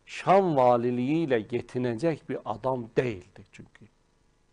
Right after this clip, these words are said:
Güzel bir siyasi dehaya sahipti. Güzel bir zekaya sahipti.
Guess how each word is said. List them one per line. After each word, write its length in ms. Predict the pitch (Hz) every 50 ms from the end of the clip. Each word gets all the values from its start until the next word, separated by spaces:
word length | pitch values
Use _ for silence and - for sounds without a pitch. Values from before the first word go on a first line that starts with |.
| _ _ _ _ _ _ _ _ _ _ _ _ _ _ _ _ _ _ _ _ _ _ _ _ _ _ _ _ _ _ _ _ _ _ _ _ _ _ _ _ _
Güzel 380 | - 120 95 123 165 170 160 127
bir 60 | 131
siyasi 600 | - - - 123 123 120 120 120 - - 135 -
dehaya 400 | 127 113 - - 123 110 117 123
sahipti. 640 | - - 113 110 110 104 107 - _ _ 107 98 _ _ _ _ _ _ _ _ _ _ _ _ _ _ _ _ _ _ _ _ _ _ _ _ _ _ _ _ _ _ _ _ _ _ _ _ _ _ _ _ _ _ _ _ _
Güzel 400 | - 104 107 147 147 147 135 117
bir 140 | 127 135 127
zekaya 600 | 113 107 120 127 123 - 127 123 127 127 120 110
sahipti. 580 | - - 117 117 127 117 - _ - - -